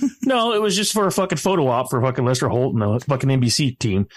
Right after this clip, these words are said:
Speaker 2: They fucking went up and refueled the sixteens and came back, like, an hour later. We didn't know that at the time, though, you know, 'cause normally the cac, you fucking launch, it's real world shit, you know, fucking fending off the Russians and stuff.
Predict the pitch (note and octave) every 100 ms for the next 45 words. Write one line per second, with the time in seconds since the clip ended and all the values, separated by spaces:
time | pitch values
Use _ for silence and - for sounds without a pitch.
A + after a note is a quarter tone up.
0 | - - C#3 B2+ B2 A#2 A2+ A#2 A2 G#2
1 | A#2 A#2+ A2+ G2+ A#2 - A#2+ A2 G2+ A2
2 | A2 G#2+ G2+ F#2+ G2 G2 F#2+ F2+ E2 -
3 | _ _ _ D3 C3+ C#3 A3 D3+ A#2 G#2+
4 | A2 D#3+ F3+ G#2+ E2+ F2+ B2 A#2+ A2 G#2+
5 | B2 A#2 F#2 - - A2+ C#3+ G#2+ F#2 -
6 | A#2+ B2+ - A2+ C3+ B2 F#2+ G2+ C#3 G#2+
7 | - F2 G#2 - - - _ _ A#2 A2+
8 | A2 G#2+ F#2 F#3+ D#3 F#2 F#2 A2 A#2 -
9 | - - G#2+ A2 G2+ B2 G#2 G#2+ F2 A2
10 | F#3+ B2 F2 E2+ F#2+ F2